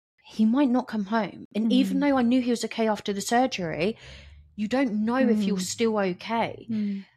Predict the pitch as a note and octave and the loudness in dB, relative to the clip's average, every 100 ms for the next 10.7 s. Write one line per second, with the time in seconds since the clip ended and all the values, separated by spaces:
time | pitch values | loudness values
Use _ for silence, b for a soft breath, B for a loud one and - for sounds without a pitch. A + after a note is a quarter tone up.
0 | - G#3 G#3+ A3 A3+ B3 A#3 - _ _ | -6 -2 0 2 2 0 -2 -8 _ _
1 | _ _ - B B B - - - - | _ _ -20 B B B -20 -20 -20 -20
2 | _ _ _ - - G#3 G#3 G3+ G3 G3+ | _ _ _ -12 -2 0 0 0 0 -2
3 | E3+ - F3+ F3 - - - - - _ | -4 -2 -2 -2 -6 -8 -8 -12 -16 _
4 | _ _ _ _ F3 E3 - - D#3+ D3 | _ _ _ _ -2 -2 -4 -6 -4 -6
5 | D3+ - D3 D3+ - B B B B B | -8 -2 0 0 -4 B B B B B
6 | E3 D#3+ D#3 - - F3+ F3 - G3 F#3 | -2 -2 -6 -8 -4 -4 -4 -4 -2 -2
7 | G3 F#3+ - G3+ F#3 E3 D#3 D#3 _ _ | -2 -6 -4 -4 -4 -6 -8 -10 _ _
8 | - G3 F#3 F3+ E3+ E3 D#3 - - D#3 | -4 -2 0 -2 -4 -6 -8 -8 -6 -4
9 | D3+ C#3+ D#3+ - D3+ D3+ D3+ E3 D#3+ F3 | -4 -4 -8 -6 -6 -6 -6 0 0 0
10 | A3 G#3+ G3+ G3 D#3+ E3 - | 0 2 2 2 2 -2 -6